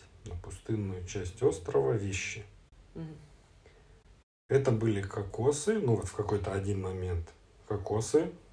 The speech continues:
Speaker 1: э, кукла,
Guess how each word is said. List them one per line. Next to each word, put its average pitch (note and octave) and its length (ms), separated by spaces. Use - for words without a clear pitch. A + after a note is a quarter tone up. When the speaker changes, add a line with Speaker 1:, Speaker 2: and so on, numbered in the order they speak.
Speaker 1:
э, F2+ 320
кукла, A2+ 480